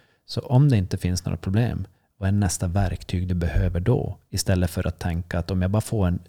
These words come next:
tusen verktyg så har jag inga problem. Men grejen är att varje verktyg kan skapa problem. Så om du plötsligt har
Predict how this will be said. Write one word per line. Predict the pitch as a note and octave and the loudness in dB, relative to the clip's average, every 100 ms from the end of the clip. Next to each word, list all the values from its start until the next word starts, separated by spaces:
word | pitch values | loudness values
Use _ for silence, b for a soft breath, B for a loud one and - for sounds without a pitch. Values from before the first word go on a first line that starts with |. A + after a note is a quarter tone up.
| _ | _
tusen | - A#2+ - F#2 | 0 2 4 2
verktyg | F2 D#2+ - - A2+ E2+ | 2 0 -4 0 0 0
så | - | 0
har | F#2 | 0
jag | |
inga | F2 F2 | 0 0
problem. | G#2 A2+ A#2 E2 | 0 2 2 2
Men | G#2+ | 2
grejen | A2 C3 G#2+ | 4 2 2
är | F#2 | 0
att | F2 | 2
varje | A2 G2+ B2+ | 2 4 4
verktyg | A#2+ F2 E2+ - C#3+ F2+ - B B | 4 2 -2 -2 0 0 -4 B B
kan | - F#2 | -2 0
skapa | - F#2+ E2 F#2+ | 4 2 2 0
problem. | G#2 F#2+ - E2+ - - _ _ _ _ _ _ _ _ _ _ _ _ _ _ _ - | 2 2 0 -2 -6 -14 _ _ _ _ _ _ _ _ _ _ _ _ _ _ _ -4
Så | - | 4
om | A2+ | 6
du | A#2 D#3+ | 8 6
plötsligt | - A2 - G#2+ - | 6 2 2 -2 0
har | G2+ F#2 F#2+ F#2 | 2 4 4 2